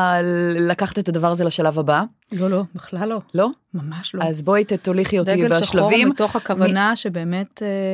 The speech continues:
Speaker 2: שדי, אי אפשר לשתוק יותר. אז גם אם לא האמנתי כשאני אעמוד בצ-, שכשאני עומדת בצומת תל שבע, אה, עומר דרום,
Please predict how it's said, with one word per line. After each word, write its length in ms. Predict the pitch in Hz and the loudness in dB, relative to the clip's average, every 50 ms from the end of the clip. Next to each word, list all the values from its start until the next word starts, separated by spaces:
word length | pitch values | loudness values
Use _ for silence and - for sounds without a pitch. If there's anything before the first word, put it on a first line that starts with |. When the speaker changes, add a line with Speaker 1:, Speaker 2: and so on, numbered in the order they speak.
| 190 185 185 185 | -2 -4 -4 -6
Speaker 2:
שדי, 220 | - - 185 208 | -8 -8 -6 -6
אי 120 | 269 262 214 | -4 -4 -6
אפשר 180 | 214 - 277 269 | -6 -6 -8 -8
לשתוק 360 | 247 226 - - 254 254 - | -8 -10 -10 -10 -10 -10 -10
יותר. 340 | 269 - - 185 170 175 180 185 _ _ _ _ _ _ _ _ _ _ _ _ - | -12 -10 -10 -10 -8 -8 -10 -12 _ _ _ _ _ _ _ _ _ _ _ _ -14
אז 200 | 202 165 165 180 - | -14 -14 -14 -6 -2
גם 160 | 226 220 240 294 | 0 2 4 4
אם 100 | 277 233 | 4 4
לא 60 | 208 | 4
האמנתי 380 | 202 190 190 202 240 - 247 | 4 2 2 0 0 -2 -4
כשאני 240 | - - 220 185 185 | -6 -4 -2 -2 0
אעמוד 320 | 180 180 190 214 202 185 196 | 0 0 -2 -2 -2 -4 -4
בצ-, 120 | 185 - | -4 -4
שכשאני 480 | - - 208 180 - - 190 175 185 208 | -6 -4 -6 -6 -4 -4 -2 -2 0 0
עומדת 240 | 220 214 196 214 | 0 0 -2 -2
בצומת 460 | 185 170 165 - - 202 190 190 190 - | -4 -4 -6 -4 -4 -2 -2 -2 -2 -4
תל 120 | 185 165 | -4 -4
שבע, 320 | - - 196 190 175 180 175 170 170 165 165 165 165 160 160 170 180 - - - - - - - - - _ _ - 202 | -2 -2 -2 -2 0 0 0 0 0 0 -2 -2 -2 -4 -6 -8 -10 -14 -18 -20 -20 -20 -20 -20 -20 -20 _ _ -6 -4
אה, 100 | 180 165 | -4 -2
עומר 240 | - 196 190 202 190 | 0 0 0 2 0
דרום, 420 | 185 170 160 175 220 214 196 214 | 0 0 0 0 0 2 2 0